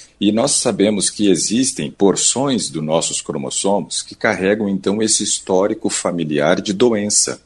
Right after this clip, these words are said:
É como se fosse, por exemplo, um interruptor, aonde eu posso ligar o interruptor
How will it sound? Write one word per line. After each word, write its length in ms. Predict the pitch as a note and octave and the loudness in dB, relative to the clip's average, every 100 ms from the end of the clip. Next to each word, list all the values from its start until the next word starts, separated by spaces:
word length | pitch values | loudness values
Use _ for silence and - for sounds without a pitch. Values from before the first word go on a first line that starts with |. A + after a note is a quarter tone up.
| _ _ _ - | _ _ _ -6
É 60 | |
como 260 | - D3 D#3 | 2 2 4
se 140 | - | 2
fosse, 320 | C#3 D3 D3 | 2 2 0
por 160 | - C3 | 2 2
exemplo, 540 | F#2+ - A2 C3 A#2+ - | 2 2 -2 -2 -6 -2
um 220 | A#2 A#2 | 0 2
interruptor, 920 | D3+ E3+ D3+ A#2+ C#3 - - - - - - - | 0 2 0 2 0 -2 -2 -4 -4 -8 -16 -2
aonde 480 | D#2 E2 F#2 F#2+ F2 | 4 6 6 4 6
eu 100 | F2 | 4
posso 460 | D2 E2+ D2+ - D2 | 4 2 4 2 -2
ligar 560 | D2 F#2 - G2+ C#3+ | -2 -2 2 4 4
o 100 | C#3+ | 2
interruptor 800 | A2+ A2+ F#2+ F#2+ - - D2+ E2+ | -2 0 -2 -2 -4 -2 0 -2